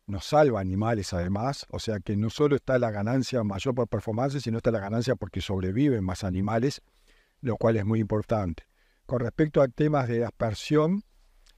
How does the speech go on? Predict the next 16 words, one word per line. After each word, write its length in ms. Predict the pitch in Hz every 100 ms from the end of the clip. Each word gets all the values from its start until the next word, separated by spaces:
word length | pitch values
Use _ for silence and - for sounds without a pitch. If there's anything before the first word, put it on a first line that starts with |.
| _
que 100 | 127
ha 80 | 120
empezado 460 | 120 123 143 135
a 40 | 131
haber, 240 | 143 147
siempre 260 | - 135 131
recomendamos 580 | 127 131 131 131 143 156
que 120 | - 117
se 120 | 117
fijen 340 | 131 - 127
bien 160 | 131 135
que 100 | 127
esté 220 | - 123
bien 260 | 120 135 131
el 100 | 113
suelo 420 | - 139 139